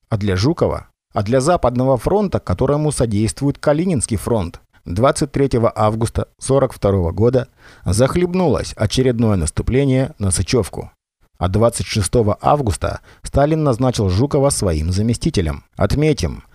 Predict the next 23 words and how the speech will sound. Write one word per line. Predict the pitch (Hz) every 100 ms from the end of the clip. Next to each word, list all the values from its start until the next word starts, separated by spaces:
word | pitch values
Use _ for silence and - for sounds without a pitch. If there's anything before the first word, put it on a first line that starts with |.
| - -
не | 101 123
после | - 151 - 165
великих | 151 143 135 113 -
побед | 120 123 123
командующий | - 107 120 110 101 98 -
Западным | 101 98 - 95 92 92
фронтом | - 107 98 - 78
Жуков | 101 151 - -
пошел | - - 92 90
на | 92
повышение | - 90 85 135 143 139 135 -
и | -
стал | 87 - 90 104
заместителем | 107 104 92 - 120 131 131 -
верховного | 113 113 107 - 101 107 107 107
главнокомандующего, | 104 90 92 95 107 131 113 87 80 - - - - - - -
а | - -
после | 117 120 123
восьми | 110 113 143 151
месяцев | 110 127 139 90 - 69 -
кровавой, | 95 104 113 135 113 71
беспросветной | 87 98 - 104 - 117 123 110 104
мясорубки. | 107 107 123 143 123 - -